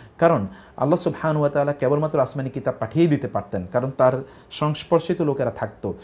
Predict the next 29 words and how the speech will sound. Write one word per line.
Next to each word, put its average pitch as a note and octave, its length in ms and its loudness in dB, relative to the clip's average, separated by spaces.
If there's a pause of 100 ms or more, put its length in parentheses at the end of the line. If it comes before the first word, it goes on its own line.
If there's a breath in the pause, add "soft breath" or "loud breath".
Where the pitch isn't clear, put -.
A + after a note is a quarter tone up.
(180 loud breath)
কিন্তু D#3+ 160 2
আল্লাহ D#3 160 4
তাআলা D3+ 160 2
কেন G3 260 6
নবী C3+ 200 2
রাসূলদেরকে A2+ 380 -2
পাঠিয়েছেন? G#2+ 460 -4
অথবা C#3 300 2 (380 loud breath)
নবী D3+ 180 8
রাসূলদের D#3+ 360 4
উত্তরসূরি D#3+ 520 2
কেন B2 160 -4
আল্লাহ A#2 220 -2
তাআলা, G#2 260 -2 (280 loud breath)
আ, A#2 400 0
বাধ্যতামূলক C#3 640 2
করে A#2+ 180 0
দিয়েছেন A#2+ 280 -2
যে B2 100 -2
নবী B2 160 0
রাসূলদের C3 320 -2
উত্তরসূরি C3 420 -2
থাকতে F3 400 -4
হবে C#3+ 200 -2
এবং C3 160 -4
তাদের D3+ 340 2
"ওয়ালতাকুম C3 420 -2
মিনকুম A#2 320 -4
উম্মাতুন C#3 480 0